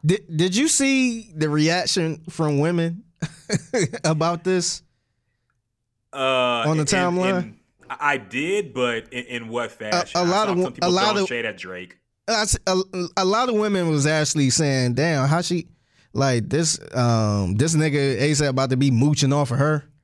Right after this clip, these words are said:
Speaker 1: They, they kinda had an
Speaker 2: <laughs>
Speaker 1: attitude because it was
Speaker 2: Yeah.
Speaker 1: A sap Rocky. But it's like, be-, I seen a lot of women saying Beyonce, be-, uh, Rihanna worth a billion,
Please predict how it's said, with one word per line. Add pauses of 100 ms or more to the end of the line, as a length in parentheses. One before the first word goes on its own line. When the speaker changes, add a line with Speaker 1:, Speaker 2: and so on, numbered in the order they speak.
(100)
Speaker 1:
They,
they
kinda
had
an
Speaker 2:
<laughs>
Speaker 1:
attitude (380)
because
it
was
Speaker 2:
Yeah.
Speaker 1:
A
sap
Rocky. (680)
But
it's
like, (260)
be-,
I
seen
a
lot
of
women
saying
Beyonce,
be-,
uh,
Rihanna
worth (160)
a
billion,